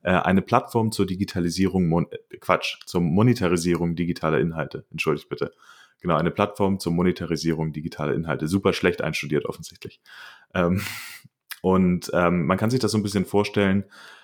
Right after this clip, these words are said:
wie, äh, Instagram, O-, äh, OnlyFans oder Patreon, also einfach ein, ein Social Network mit dem zusätzlichen Effekt, dass du eben, äh, Content so,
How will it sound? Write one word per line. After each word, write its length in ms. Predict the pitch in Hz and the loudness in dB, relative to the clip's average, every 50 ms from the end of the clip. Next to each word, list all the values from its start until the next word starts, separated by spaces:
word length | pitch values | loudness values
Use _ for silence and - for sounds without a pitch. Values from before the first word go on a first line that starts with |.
| _ _ _ | _ _ _
wie, 520 | - 85 85 92 90 90 87 87 85 76 - | -12 -6 -2 -2 0 0 0 0 0 -2 -2
äh, 400 | - 85 85 80 82 80 - 120 | 0 0 0 2 0 0 0 0
Instagram, 500 | 135 - - 123 117 117 113 110 104 - | 0 0 0 2 2 4 4 4 2 2
O-, 220 | - 101 - - | 2 0 0 0
äh, 260 | 95 92 90 87 87 | 0 0 0 0 2
OnlyFans 680 | - 101 110 110 107 - - 98 95 95 95 92 - - | 2 2 4 2 2 0 0 0 2 2 0 0 -2 -2
oder 180 | - 85 80 | -2 0 -2
Patreon, 560 | 80 - 113 120 120 - - 110 107 101 95 65 | 0 0 0 0 0 0 0 0 0 0 0 -2
also 220 | 80 80 82 76 | -4 -2 -2 -2
einfach 340 | - 87 - - 85 - - | -2 -2 -4 -6 -8 -6 -6
ein, 300 | 82 82 82 78 73 - - | -6 -4 -4 -6 -8 -8 -6
ein 140 | 82 82 | -6 -6
Social 340 | - - 98 95 90 92 87 | -2 0 0 0 0 0 0
Network 480 | 87 92 - - - 143 143 139 - - _ _ _ - _ _ _ | 0 -2 -2 -2 -2 -2 -2 -4 -6 -12 _ _ _ -20 _ _ _
mit 320 | - 92 98 98 - - 98 | -2 -2 -2 -2 0 0 2
dem 420 | 95 95 92 92 90 92 85 - - _ _ | 2 4 4 4 2 0 -2 -4 -8 _ _
zusätzlichen 680 | - - - 110 101 104 98 - - - 92 85 90 - | -8 -4 -2 0 2 2 2 2 -2 -6 -8 -6 -6 -6
Effekt, 380 | 71 - - 95 90 - - | -4 0 0 0 0 -2 -4
dass 140 | 87 - - | -6 -6 -6
du 100 | - - | -6 -4
eben, 540 | - 85 87 76 82 80 80 78 69 - _ - | -2 -2 -2 -2 -2 -2 -2 -4 -6 -8 _ -4
äh, 120 | 82 82 | -4 -2
Content 600 | - - 95 90 98 95 - 92 87 85 78 - | -2 -2 -2 0 0 0 0 -2 -2 -2 -4 -8
so, 680 | - - - 92 92 90 92 92 92 92 92 92 - | -10 -6 0 2 4 4 6 6 6 4 2 0 -4